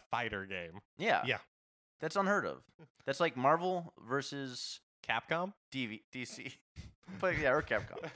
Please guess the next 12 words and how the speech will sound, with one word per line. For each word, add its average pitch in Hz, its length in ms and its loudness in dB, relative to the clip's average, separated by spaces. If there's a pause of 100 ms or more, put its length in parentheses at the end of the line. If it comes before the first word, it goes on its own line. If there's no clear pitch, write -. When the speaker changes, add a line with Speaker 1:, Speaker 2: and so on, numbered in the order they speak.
(120)
Speaker 1:
<laughs> - 340 -8
Speaker 2:
Yeah. 98 120 0 (420)
Speaker 3:
Uh, 143 400 4 (240)
I 135 140 2
would 123 160 0
love 113 360 0 (460)
a 120 120 -2
Marvel 113 320 -2
versus 107 340 -8
Capcom 110 440 0
style 165 600 0
game 95 480 -4